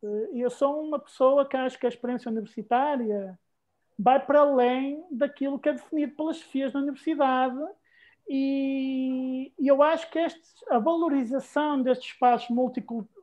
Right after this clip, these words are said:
multidisciplinares ou até algumas vezes anexos aos cursos são algo que tem que ser valorizados.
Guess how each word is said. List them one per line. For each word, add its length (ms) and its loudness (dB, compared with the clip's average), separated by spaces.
multidisciplinares 1300 -2
ou 640 2
até 220 0
algumas 340 0
vezes 580 2
anexos 1040 -4
aos 200 4
cursos 760 -8
são 300 2
algo 180 4
que 60 -18
tem 100 -4
que 60 -10
ser 120 -4
valorizados. 840 2